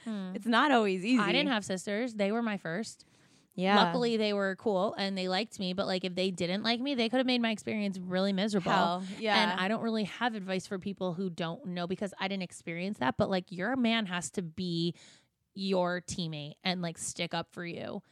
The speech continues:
Speaker 1: and know,
Speaker 2: Yes.
Speaker 1: like, I don't, like, he can't
Speaker 2: There
Speaker 1: let
Speaker 2: has to
Speaker 1: anybody
Speaker 2: be boundaries,
Speaker 1: that
Speaker 2: pretty
Speaker 1: he,
Speaker 2: much.
Speaker 1: like, it's not about, "Oh, my mom wants to do this, so this how." No, it's like,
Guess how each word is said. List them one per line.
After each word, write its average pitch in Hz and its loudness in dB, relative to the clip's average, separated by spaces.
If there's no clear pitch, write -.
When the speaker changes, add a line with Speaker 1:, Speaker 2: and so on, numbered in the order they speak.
Speaker 1:
and 185 0
know, 175 4
Speaker 2:
Yes. 180 0
Speaker 1:
like, 202 0
I 208 -6
don't, 254 -4
like, 214 -2
he 247 -8
can't - -2
Speaker 2:
There 285 4
Speaker 1:
let 311 4
Speaker 2:
has 294 8
to 285 4
Speaker 1:
anybody 285 8
Speaker 2:
be 226 4
boundaries, 170 6
Speaker 1:
that - 2
Speaker 2:
pretty 180 4
Speaker 1:
he, 165 2
Speaker 2:
much. - -2
Speaker 1:
like, 240 -2
it's 240 -6
not 226 -2
about, 220 -2
"Oh, 233 2
my 214 -2
mom 202 0
wants 190 -4
to 202 -10
do 190 0
this, 180 -2
so - -6
this 170 -6
how." 175 -4
No, 240 0
it's 175 -4
like, 190 -2